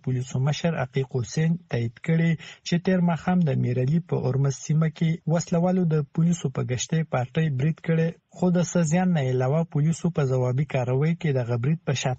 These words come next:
تمبولی دی. ډیوه سره خبرو کې هغه ویل، د پولیسو ګشتي پارټي د افغانستان نه د راتلونکو کډوالو د څارنې لپاره د معمول په ګزمه وه چې د وړاندې نه پټو وسلوالو لومړی پرې توغندي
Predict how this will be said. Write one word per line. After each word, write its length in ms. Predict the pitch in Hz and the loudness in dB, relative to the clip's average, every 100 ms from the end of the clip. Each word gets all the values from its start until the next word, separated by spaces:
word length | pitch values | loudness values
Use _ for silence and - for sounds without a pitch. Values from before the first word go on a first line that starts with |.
| 135 | -2
تمبولی 500 | 127 123 123 120 120 120 | 0 0 0 0 0 -2
دی. 80 | 123 120 _ - 139 | -2 -6 _ -4 0
ډیوه 200 | 170 180 | 2 2
سره 180 | - 165 - | 0 -2 0
خبرو 280 | 160 170 175 170 | 0 2 0 0
کې 80 | 151 | -2
هغه 180 | 120 127 127 | 0 -2 0
ویل، 200 | 160 165 | 0 0
د 80 | 131 131 | -2 -2
پولیسو 340 | 135 143 - 131 | -2 -2 -4 -4
ګشتي 340 | 123 - - 135 | -4 -4 -6 -4
پارټي 360 | 123 117 151 165 156 - - - | -4 -2 0 0 -2 -10 -14 -4
د 120 | 151 165 | 0 0
افغانستان 520 | 151 165 165 - 175 180 | 0 2 0 0 0 2
نه 60 | 175 | 0
د 100 | 135 123 | 0 -2
راتلونکو 460 | 120 165 165 151 135 | -2 0 2 0 -2
کډوالو 460 | 123 120 147 160 165 139 | -2 0 0 2 0 0
د 100 | 131 127 | -2 -2
څارنې 380 | - 147 151 131 120 | -2 2 2 0 -2
لپاره 340 | - 151 170 160 | -2 0 2 0
د 120 | 131 123 | 0 0
معمول 280 | 127 160 165 | 2 2 2
په 60 | - 117 | -2 -2
ګزمه 300 | 120 117 151 160 | -2 0 2 2
وه 120 | 165 160 - - | 2 -2 -8 -10
چې 80 | - 170 | -2 2
د 20 | 170 | 2
وړاندې 320 | 175 180 180 175 | 2 2 2 2
نه 60 | 170 | 0
پټو 220 | - 170 131 | -2 -2 -2
وسلوالو 640 | 127 - 127 135 156 170 143 | -4 -4 -2 2 2 2 2
لومړی 320 | 127 127 151 156 | 0 0 0 0
پرې 120 | 165 156 | -2 -2
توغندي 380 | 135 123 123 139 | -4 -2 0 2